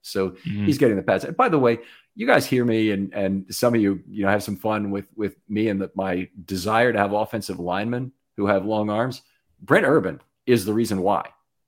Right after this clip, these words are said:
Speaker 1: It's defensive linemen like him. It's also defensive linemen who can work effectively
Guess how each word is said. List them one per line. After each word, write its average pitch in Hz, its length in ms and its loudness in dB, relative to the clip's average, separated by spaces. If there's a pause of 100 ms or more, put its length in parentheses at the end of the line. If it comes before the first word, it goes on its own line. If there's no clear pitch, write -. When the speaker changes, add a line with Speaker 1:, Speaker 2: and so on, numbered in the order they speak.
Speaker 1:
It's - 120 -6
defensive 139 440 -4
linemen 113 420 2
like 104 220 0
him. 117 380 -6
It's 104 140 -4
also 120 220 0
defensive 101 500 -8
linemen 101 200 -2
who 98 140 -6
can 98 100 -6
work 107 240 -4
effectively 92 460 -6